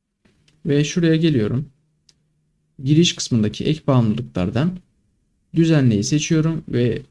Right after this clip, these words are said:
buraya yapıştırıp sonuna lib diyorum. Ve tamam diyorum. Bu şekilde bunu da eklemiş olduk. Bütün bağımlılıkları yükledik. Şu an uygula diyorum. Uygula dedikten sonra tamam diyorum.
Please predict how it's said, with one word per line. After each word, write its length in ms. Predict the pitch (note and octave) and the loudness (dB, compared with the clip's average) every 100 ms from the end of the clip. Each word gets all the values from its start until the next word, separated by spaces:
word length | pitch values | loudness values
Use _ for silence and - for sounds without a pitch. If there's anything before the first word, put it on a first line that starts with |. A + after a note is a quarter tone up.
| - | -6
buraya 180 | C#3 | -2
yapıştırıp 420 | A#2+ B2+ - C3 D#3 | -2 -2 -6 -6 -4
sonuna 340 | C3 G#2+ A#2 | -2 0 0
lib 340 | B2+ B2 B2+ | 0 -4 -6
diyorum. 320 | - F#2 C3+ F3+ _ _ _ _ | -4 -2 -2 -6 _ _ _ _
Ve 320 | - B2 A#2 - _ | -2 0 0 -4 _
tamam 360 | - D#3 C3 A2 | -4 0 2 0
diyorum. 220 | - - - _ _ _ _ _ _ _ _ _ _ - - | -2 -10 -16 _ _ _ _ _ _ _ _ _ _ -20 -4
Bu 80 | A#3 | 0
şekilde 540 | G#3+ E3+ B2 F#3 G#3+ - - | 0 0 0 0 -2 -8 -2
bunu 220 | F#3 E3+ | 2 4
da 60 | |
eklemiş 420 | F3+ E3 C#3 C#3+ B2+ | 4 2 -2 -2 -2
olduk. 240 | G#2+ F3+ - _ _ _ _ - | -4 -6 -8 _ _ _ _ -6
Bütün 260 | F3+ A3 F#3 | -2 2 4
bağımlılıkları 560 | D#3 D3 C#3+ C#3 E3+ | 4 2 0 0 2
yükledik. 460 | F3 F3 A2+ A2+ F3+ | 2 2 0 -2 -4
Şu 200 | - F3+ | 0 2
an 220 | F3 F3 | 2 2
uygula 360 | D3 C3+ D3 D3 | 2 4 4 4
diyorum. 340 | A2 G#2 F3+ - - _ | 2 0 -4 -10 -20 _
Uygula 380 | - D#3 E3 F3+ | 4 4 6 4
dedikten 380 | F3 D#3 D#3+ E3+ | 4 0 0 0
sonra 340 | E3+ D3+ D#3 | 2 0 0
tamam 360 | D3+ B2 C#3 C3 | 0 0 2 2
diyorum. 320 | G2+ F2+ F3+ | 0 0 -4